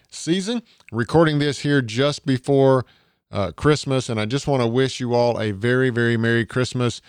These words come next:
uh, especially to all of you that are listening that may not be able to be with your family, family during this holiday season.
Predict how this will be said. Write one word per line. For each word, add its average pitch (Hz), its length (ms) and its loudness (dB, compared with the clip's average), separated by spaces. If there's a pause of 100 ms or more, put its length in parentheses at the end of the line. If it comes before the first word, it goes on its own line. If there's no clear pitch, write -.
(400)
uh, 110 140 -6
especially 190 520 -2
to 156 300 -2
all 185 260 0
of 175 100 0
you 170 360 0 (320)
that 123 240 -2
are 123 100 2
listening 156 400 -2
that 113 140 -4
may 165 300 -2
not 202 220 -2
be 160 160 2
able 147 180 0
to 127 100 -2
be 135 400 -2 (340)
with 139 380 0
your 139 200 4
family, 123 540 -2 (100)
family 143 380 -2
during 120 220 0
this 117 160 -2
holiday 123 360 -4
season. 120 520 -6